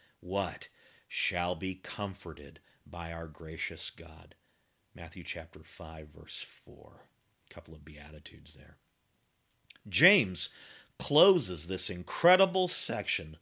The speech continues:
with an exhortation in the last line. Let's go ahead and take a look at it in verse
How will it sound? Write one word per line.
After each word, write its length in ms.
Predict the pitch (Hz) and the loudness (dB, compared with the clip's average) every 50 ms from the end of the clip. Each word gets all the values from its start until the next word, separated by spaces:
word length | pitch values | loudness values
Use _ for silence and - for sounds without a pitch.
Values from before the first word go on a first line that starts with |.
| - - - - - - - _ - | -18 -20 -20 -20 -20 -20 -20 _ -6
with 220 | 95 92 - - | -6 -6 -4 -4
an 100 | 92 90 | -4 0
exhortation 1160 | 98 117 135 135 - - - 123 113 113 110 - - 117 104 92 87 - - 90 82 80 78 - - - | 2 2 2 2 0 0 0 0 0 -2 -2 -2 -2 0 0 0 0 -2 -4 -4 -6 -10 -12 -14 -12 -8
in 160 | 117 101 92 | -8 -6 -4
the 80 | 92 | -4
last 480 | 87 87 87 87 87 90 - - - - | -2 -2 -2 0 0 -2 -2 -4 -8 -8
line. 500 | 71 73 82 85 85 80 76 76 - - - _ _ _ _ - - - _ _ _ _ _ - | -12 -12 -10 -10 -10 -12 -14 -14 -16 -18 -20 _ _ _ _ -20 -20 -20 _ _ _ _ _ -16
Let's 160 | - - - | -10 -8 -6
go 200 | - - 104 101 | 0 2 2 4
ahead 180 | 95 90 95 85 | 4 2 0 0
and 100 | 85 80 | -2 -4
take 200 | - 101 92 - | -2 -2 -2 0
a 60 | 87 | -2
look 300 | 90 98 104 101 98 - | 0 2 2 2 2 2
at 180 | 90 85 82 85 | -2 -2 -2 -2
it 140 | 87 85 - | -4 -6 -6
in 240 | - 92 85 82 82 | -10 -12 -10 -10 -10
verse 580 | 76 - - 90 85 82 80 - - - - | -12 -10 -8 -8 -6 -4 -4 -2 -2 -2 -2